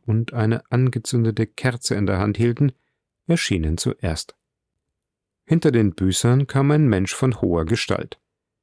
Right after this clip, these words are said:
Dieser Mensch war nackt, abgesehen von einer Leinwandhose,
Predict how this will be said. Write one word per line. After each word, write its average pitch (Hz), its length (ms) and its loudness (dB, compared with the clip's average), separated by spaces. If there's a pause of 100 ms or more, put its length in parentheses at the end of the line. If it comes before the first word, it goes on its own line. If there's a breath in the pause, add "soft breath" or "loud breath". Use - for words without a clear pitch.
(480)
Dieser 156 220 4
Mensch 135 280 2
war 139 100 2
nackt, - 520 -2 (100)
abgesehen 113 600 0
von 113 240 -2
einer 107 220 0
Leinwandhose, 110 1120 2